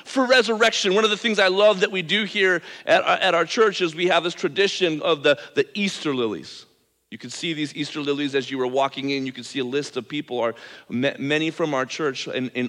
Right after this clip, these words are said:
honor of those who have gone before us, those who have passed away. They purchased these Easter lilies. And Easter lilies are these beautiful flowers that,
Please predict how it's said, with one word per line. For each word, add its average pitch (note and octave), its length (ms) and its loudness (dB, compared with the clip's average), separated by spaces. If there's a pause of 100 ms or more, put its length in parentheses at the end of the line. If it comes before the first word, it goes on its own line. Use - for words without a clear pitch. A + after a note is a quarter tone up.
(140)
honor D3 420 2
of B2 140 -4
those C3+ 320 0
who C#3 120 -6
have A#2+ 240 -4 (360)
gone C#3 260 0
before C3+ 380 0
us, A#2+ 160 0
those C3+ 240 -2
who C3+ 80 -8
have A#2 120 -6
passed B2+ 380 -4
away. B2 380 0
They A#2 120 -2
purchased A#2 540 -8
these A#2 260 -8
Easter D3 300 -10
lilies. A2 600 -10 (1500)
And C#3 100 0
Easter F3+ 320 0
lilies D3 400 0
are C3+ 200 4
these B2+ 240 -6
beautiful D3+ 500 -6
flowers A#2+ 680 -2
that, A2+ 240 -4